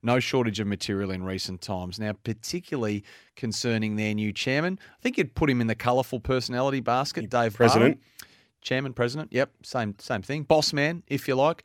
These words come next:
Speaker 1: who has clearly been an agent of change and has wanted to come in and stir things up, and there'd be a lot of
Speaker 2: Shh,
Speaker 1: Essendon
Speaker 2: don't, don't, don't steal
Speaker 1: No,
Speaker 2: my thunder.
Speaker 1: I'm just saying.
Speaker 2: Just
Speaker 1: But it hasn't gone down well with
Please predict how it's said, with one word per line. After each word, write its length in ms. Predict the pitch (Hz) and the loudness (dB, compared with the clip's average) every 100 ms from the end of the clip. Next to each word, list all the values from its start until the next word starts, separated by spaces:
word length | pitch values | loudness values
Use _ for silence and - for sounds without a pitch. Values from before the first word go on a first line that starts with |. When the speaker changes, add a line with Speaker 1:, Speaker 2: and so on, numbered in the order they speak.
| - - | -16 4
Speaker 1:
who 320 | 180 175 170 - 143 - | 8 8 6 2 -2 0
has 120 | 151 | -2
clearly 280 | - 190 180 | 2 4 4
been 140 | 147 131 | 4 6
an 60 | |
agent 300 | 123 120 117 | 4 4 0
of 80 | 101 | -2
change 420 | - 92 78 - - | -2 -2 -4 -8 -4
and 180 | 113 113 | -2 -2
has 100 | 110 | 0
wanted 200 | 143 131 | -2 -2
to 60 | 120 | -2
come 240 | 123 110 | 0 2
in 240 | 101 98 - - _ _ - | 0 -2 -6 -20 _ _ -2
and 240 | 101 101 | -2 0
stir 240 | - 143 | 2 2
things 320 | 135 139 113 104 | 2 0 0 2
up, 260 | 98 98 - | 2 0 -6
and 200 | 110 107 | -4 -2
there'd 80 | 107 | -2
be 80 | 104 | 0
a 40 | 101 | 2
lot 200 | 143 156 | 2 4
of 60 | |
Speaker 2:
Shh, 180 | 143 - | 2 2
Speaker 1:
Essendon 100 | 123 | 2
Speaker 2:
don't, 220 | 185 - | 2 0
don't, 200 | 131 165 | -4 -4
don't 280 | 170 170 - _ | -6 -10 -10 _
steal 200 | - - | -6 2
Speaker 1:
No, 60 | 117 | 2
Speaker 2:
my 60 | 98 | 2
thunder. 260 | 78 101 | -4 -8
Speaker 1:
I'm 120 | 143 | -8
just 180 | 110 131 | -8 -4
saying. 300 | 131 120 120 | -2 0 -2
Speaker 2:
Just 200 | - - _ _ _ _ | -8 -18 _ _ _ _
Speaker 1:
But 200 | 131 127 - - | 4 4 2 -2
it 140 | 123 - | -2 -2
hasn't 600 | 110 139 143 151 143 - _ - | 2 2 2 -2 -4 -10 _ -2
gone 240 | 127 127 | 2 4
down 180 | 120 120 | 4 4
well 320 | 110 107 104 - | 4 2 0 -2
with 200 | 110 | -2